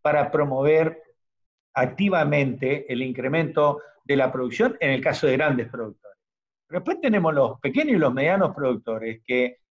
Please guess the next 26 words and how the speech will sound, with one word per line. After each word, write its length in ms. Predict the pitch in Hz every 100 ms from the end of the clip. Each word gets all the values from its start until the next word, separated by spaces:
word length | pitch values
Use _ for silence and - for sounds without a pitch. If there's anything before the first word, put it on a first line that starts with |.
| _
demandan 640 | - 143 196 226 247 240 208 - _ _
eh, 320 | 143 139 127 -
tasas 360 | - - 190 156
activas 680 | 147 - 226 226 208 - -
para, 340 | 156 151 147
pe-, 140 | - 117
perdón, 480 | 165 165 135 110 113 -
eh, 340 | 117 113 - _ _ _ _
y 120 | 156 _ _
mejoras 480 | 143 151 147 240 220
en 120 | 190 170
las 160 | 135
tasas 440 | 240 226 - 180 - - -
para 160 | 151 151
acceder 440 | 139 - 175 202
a 60 | 180
la 120 | 147
maquinaria. 640 | 143 123 175 214 147 117 131
Ojo, 500 | 220 - - 107 - _ _ -
la 80 | 131
maquinaria 540 | 139 120 151 220 226 190
en 60 |
el 100 | 160
sector, 640 | - 147 - 262 269 127 - - _ -
eh, 880 | 139 139 135 123 120 113 113 107 107 _ _ _ _ _
hoy 540 | - 220 214 120 -